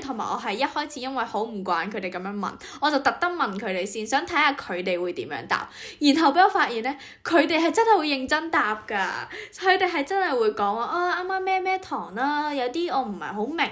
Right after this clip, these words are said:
嗰啲，呃，chemistry 啲 term 啊，不過我一陣間會去搵個老師去問㗎啦。不過 so far 幾好啊。」噉樣，佢哋真係好認真答㗎。跟住我就覺得，哇，呢個真係文化差異，即係香港人好似好唔識開話題啦，或者呢，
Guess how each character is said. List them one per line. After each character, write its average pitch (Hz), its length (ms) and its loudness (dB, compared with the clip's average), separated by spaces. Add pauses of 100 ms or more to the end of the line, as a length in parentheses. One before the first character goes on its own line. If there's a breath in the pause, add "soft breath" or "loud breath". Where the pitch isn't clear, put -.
嗰 185 100 -4
啲， 277 280 -4 (160)
呃， 185 360 -4 (200 loud breath)
chemistry 302 560 -6
啲 214 100 -8
term 240 360 -4
啊， 202 80 -4
不 320 120 -2
過 339 140 0
我 233 120 2
一 - 40 4
陣 240 200 -4
間 233 180 0
會 254 100 -4
去 240 100 -8 (200)
搵 180 260 -2
個 233 100 0
老 196 120 0
師 202 140 -6
去 247 100 -4
問 196 340 -4 (160)
㗎 180 100 -6
啦。 180 280 -4 (380 loud breath)
不 427 100 -2
過 392 160 6
so 392 140 0
far 392 260 6
幾 254 220 0
好 247 280 4
啊。」 294 240 6
噉 254 60 2
樣， 226 140 -2 (160 loud breath)
佢 427 60 2
哋 403 120 6
真 453 140 6
係 359 60 -2
好 339 120 2
認 294 200 -2
真 277 240 2
答 196 320 2
㗎。 180 200 -4 (240 loud breath)
跟 466 120 6
住 440 40 8
我 427 60 2
就 381 100 0
覺 285 60 2
得， 302 180 2
哇， 330 180 4
呢 392 80 2
個 415 100 4
真 359 160 6
係 - 20 0
文 208 180 0
化 226 180 4
差 269 220 2
異， 226 140 -2
即 330 100 2
係 370 100 2
香 339 180 2
港 254 140 0
人 196 80 -8
好 240 120 -2
似 302 160 2
好 262 80 2
唔 240 140 -8
識 190 100 -4
開 233 320 2
話 196 260 2
題 - 240 -8
啦， 202 120 2
或 226 160 0
者 202 160 -6
呢， 214 80 -4